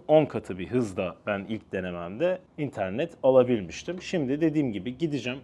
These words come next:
ve Starlink'in şu yedi derecelik açısını bir düzeltme işiyle uğraşacağım.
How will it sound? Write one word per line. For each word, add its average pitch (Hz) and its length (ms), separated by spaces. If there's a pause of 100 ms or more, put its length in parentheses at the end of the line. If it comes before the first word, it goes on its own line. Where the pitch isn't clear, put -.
ve 135 220
Starlink'in 117 600
şu - 160
yedi 127 320
derecelik 101 440
açısını 113 460
bir 104 120
düzeltme 107 480
işiyle 98 280
uğraşacağım. 98 520